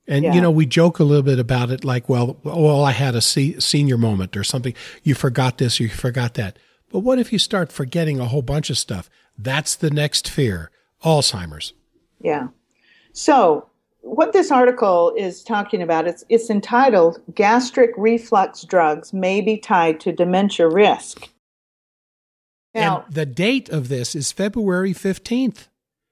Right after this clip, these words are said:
Speaker 2: Yeah, two thousand sixteen.
Speaker 1: That's just a, that's less than two weeks ago
Speaker 2: Yeah,
Speaker 1: that
Speaker 2: this
Speaker 1: this
Speaker 2: is brand
Speaker 1: article came out.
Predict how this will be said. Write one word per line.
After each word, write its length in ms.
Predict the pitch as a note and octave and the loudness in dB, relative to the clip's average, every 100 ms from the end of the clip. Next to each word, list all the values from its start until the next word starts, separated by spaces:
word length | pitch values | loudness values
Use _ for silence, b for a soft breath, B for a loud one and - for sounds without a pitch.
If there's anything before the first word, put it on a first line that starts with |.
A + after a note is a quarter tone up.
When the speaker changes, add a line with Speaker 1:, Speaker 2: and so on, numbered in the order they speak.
| _ _ - | _ _ -2
Speaker 2:
Yeah, 140 | B3+ | -2
two 280 | B3+ C4+ C#4+ | 0 0 0
thousand 440 | C#4 C4+ C4+ C4 | 2 2 4 2
sixteen. 160 | C4 C#4+ | 0 0
Speaker 1:
That's 180 | B3+ - | 0 0
just 240 | C#4 B3 | 2 2
a, 60 | A#3 | 0
that's 380 | E3 G3+ G#3 | 0 -2 0
less 280 | F#3 F#3+ G3 | 0 0 0
than 220 | - F#3+ | 0 -2
two 200 | D#3+ - | 0 0
weeks 400 | A3 G#3 G#3+ - | 2 2 0 -2
ago 420 | G3+ D3 A2 D#2 - _ _ _ _ _ - | -2 -2 -4 -6 -14 _ _ _ _ _ -8
Speaker 2:
Yeah, 200 | E3 B2 | -8 -4
Speaker 1:
that 80 | D3 | -4
Speaker 2:
this 140 | D#3+ | 2
Speaker 1:
this 120 | G#3 | 2
Speaker 2:
is 40 | - | 2
brand 140 | F3+ | 2
Speaker 1:
article 280 | F3+ - D#3 | 0 0 -2
came 260 | - E3 C#3+ | -2 -4 -4
out. 300 | A#2+ D#2 | -6 -10